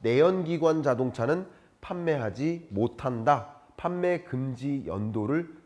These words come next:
공시했습니다. 프랑스 파리 같은 경우도, 프랑스 전체는 아니고요.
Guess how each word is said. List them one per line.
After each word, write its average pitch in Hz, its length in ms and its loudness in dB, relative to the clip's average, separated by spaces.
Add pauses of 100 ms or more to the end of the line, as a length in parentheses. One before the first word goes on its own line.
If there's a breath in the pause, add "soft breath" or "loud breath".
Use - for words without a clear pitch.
(120)
공시했습니다. 85 840 -10 (600 soft breath)
프랑스 190 340 2 (120)
파리 202 360 -2
같은 185 360 0
경우도, 123 520 0 (140 loud breath)
프랑스 185 260 4
전체는 160 460 0
아니고요. 127 580 -4